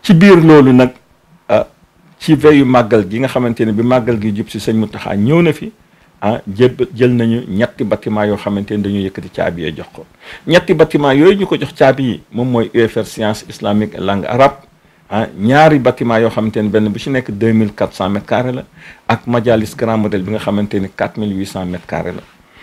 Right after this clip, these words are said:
Bâtiment yooyu bi ñu ko joxee caabi it aussi, ah, liñ naan, euh, kër du pare.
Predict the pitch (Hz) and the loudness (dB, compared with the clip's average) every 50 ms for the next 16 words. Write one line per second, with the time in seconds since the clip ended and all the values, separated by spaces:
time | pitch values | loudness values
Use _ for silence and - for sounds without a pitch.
0 | - - - - - - 117 - - 139 135 127 123 131 131 123 110 110 127 151 | -20 -20 -20 -10 -2 -2 0 2 2 2 2 4 4 4 4 2 2 0 -2 -2
1 | - 143 123 135 120 113 107 - 127 117 117 104 107 123 143 - - 107 98 - | -2 -2 -2 -2 -2 -4 -2 0 0 0 2 2 0 -4 -4 -6 -8 -8 -8 -6
2 | 110 104 - - _ _ _ _ _ _ - - - - 120 117 127 135 135 131 | -6 -8 -8 -10 _ _ _ _ _ _ -10 -10 -8 -6 -2 0 2 2 4 2
3 | 120 113 131 - - _ - 104 107 110 110 107 107 107 104 104 104 104 101 101 | 2 2 0 -2 -8 _ -6 -2 -2 0 0 0 0 -2 -2 -2 -2 -4 -4 -4
4 | 101 95 - - - _ - - 135 107 92 92 107 - - 87 82 | -4 -6 -8 -12 -14 _ 0 2 2 2 0 -4 -6 -4 -2 -2 -2